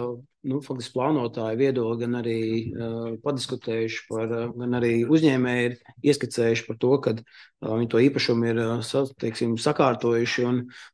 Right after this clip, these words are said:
un es arī <laughs> Dainu Dobrauc gan vakardien, gan arī dienas gaisā lai-, dienas gaišā laikā šodien redzu, ka, jā, ka tad, tad, ā, ilgstoši pamesta teritorija attīstās, kas, protams, ir labi. Jā, nu, protams, ā, nu, un kā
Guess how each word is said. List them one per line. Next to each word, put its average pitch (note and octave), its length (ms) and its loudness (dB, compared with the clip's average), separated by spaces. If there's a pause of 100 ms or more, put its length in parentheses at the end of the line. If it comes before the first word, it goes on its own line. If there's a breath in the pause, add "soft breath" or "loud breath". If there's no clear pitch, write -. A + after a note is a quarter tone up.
(160)
un A#2+ 240 0
es - 100 -2
arī D#3 260 2
<laughs> C#3 60 -2
Dainu D3 300 6
Dobrauc C3+ 340 4
gan A#2+ 160 0
vakardien, A#2+ 460 0
gan A#2+ 180 -2
arī B2+ 140 2 (100)
dienas B2+ 320 4
gaisā C3+ 300 -2
lai-, B2 240 -6
dienas B2 340 0
gaišā C#3 300 4
laikā C3 320 2
šodien C3 480 2
redzu, B2 320 -2
ka, A2+ 100 -4
jā, A#2+ 220 2
ka G#2+ 160 -8
tad, - 320 -6
tad, A#2+ 160 0 (320 loud breath)
ā, A#2+ 160 0 (160)
ilgstoši A#2+ 720 2
pamesta B2+ 720 2
teritorija A#2 880 0
attīstās, G3+ 480 -2
kas, - 160 -10
protams, A2+ 340 -4
ir A#2+ 140 0
labi. G3 260 -2 (540 loud breath)
Jā, B2+ 320 2
nu, D3 240 8
protams, C#3 460 2 (100)
ā, B2+ 40 4 (280)
nu, C3 140 0 (160)
un B2 100 -4
kā A#2 100 -2